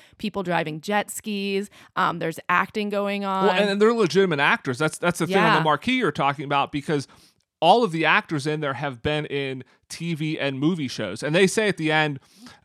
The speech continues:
Speaker 2: um, you know, kind of what they've been in, but you can see at the marquee. So
Speaker 1: Yeah,
Speaker 2: they're
Speaker 1: there was one guy from West, he was in Westworld,
Speaker 2: people have
Speaker 1: I
Speaker 2: been in
Speaker 1: believe. Yeah.
Speaker 2: Westworld. Um, I forget some of the other shows. I think, like, like, N C I S. I, that wasn't the show, but it's one of those, like, procedural shows somebody
Speaker 1: Mm-hmm.
Speaker 2: was in. So yeah, it's interesting. You get to see, like,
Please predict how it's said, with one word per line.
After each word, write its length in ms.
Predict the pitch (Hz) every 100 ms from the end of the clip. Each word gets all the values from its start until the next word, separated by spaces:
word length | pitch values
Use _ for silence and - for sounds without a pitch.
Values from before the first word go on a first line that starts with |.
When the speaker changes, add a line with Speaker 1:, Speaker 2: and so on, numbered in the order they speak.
| -
Speaker 2:
um, 240 | 139 127 131
you 80 |
know, 100 | 143
kind 160 | 131 151
of 80 | 131
what 160 | 147
they've 180 | 143 127
been 160 | 143 147
in, 80 | 135
but 180 | 123
you 60 | 131
can 120 | 139
see 160 | 135 143
at 80 | 127
the 80 | 131
marquee. 360 | 123 - 151
So 140 | 135 135
Speaker 1:
Yeah, 40 |
Speaker 2:
they're 160 | 135 185
Speaker 1:
there 80 | 214
was 100 | 240
one 120 | 285
guy 160 | 254 208
from 260 | 180 165
West, 360 | 160 165 - -
he 80 | 208
was 80 | 196
in 80 | 175
Westworld, 280 | 156 170 -
Speaker 2:
people 160 | 220
have 100 | 233
Speaker 1:
I 40 | 214
Speaker 2:
been 80 | 151
in 40 |
Speaker 1:
believe. 160 | 165 175
Yeah. 140 | 156
Speaker 2:
Westworld. 720 | 175 180 175 170 170 160 -
Um, 540 | 139 135 131 127 127 127 _ _ -
I 80 | 147
forget 240 | 160 151
some 100 | 151
of 40 | 139
the 20 |
other 80 | 131
shows. 140 | 131
I 80 | 139
think, 180 | 226 -
like, 180 | 180 - _ _ - _ 156
like, 100 | 151
N 140 | 185
C 240 | 190 - 170
I 180 | 147 147
S. 280 | 147 - - 175 -
I, 100 | 196
that 180 | 202 214
wasn't 260 | 208 190 156
the 80 |
show, 260 | 139 160 151
but 100 | 151
it's 140 | 143 156
one 180 | 160
of 80 | 151
those, 200 | 147 143
like, 140 | 135 123
procedural 540 | 135 - 135 135 131
shows 480 | - 139 135 131 - - -
somebody 280 | - 143
Speaker 1:
Mm-hmm. 40 | 135
Speaker 2:
was 100 | 127
in. 100 | 143
So 100 | -
yeah, 140 | 233 175
it's 120 | 185
interesting. 320 | 185 165 143
You 60 | 135
get 100 | 147
to 60 |
see, 180 | 139 151
like, 300 | 139 131 123